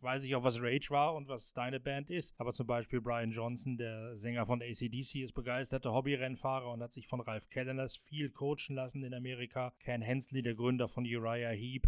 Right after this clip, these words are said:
hat ein eigenes Formel-Ford-Team gehabt, war lange als Edelfan in, in der Formel eins mit dabei und es gibt eine ganze Reihe von, von weiteren Musikern. Dave Mustaine von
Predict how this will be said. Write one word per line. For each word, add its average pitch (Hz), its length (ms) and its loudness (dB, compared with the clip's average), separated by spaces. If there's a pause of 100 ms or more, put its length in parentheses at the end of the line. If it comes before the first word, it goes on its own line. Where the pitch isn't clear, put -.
(120)
hat 117 240 -4 (140)
ein 113 160 -6
eigenes 117 320 -2
Formel-Ford-Team 135 760 2
gehabt, 131 380 0
war 120 140 -4
lange 123 260 -4
als 110 220 -8
Edelfan 127 500 -4
in, 117 180 -4
in 123 140 -12
der 110 80 -8
Formel 117 260 -6
eins 127 440 -6
mit 131 240 2
dabei 135 480 2
und 117 120 -8
es - 80 -18
gibt - 200 -10
eine 143 80 -2
ganze 139 360 2
Reihe 143 280 4
von, 107 480 -6
von 120 120 -2
weiteren 127 340 2
Musikern. 107 540 -6 (120)
Dave 104 200 -6
Mustaine 113 380 -2
von 107 160 -6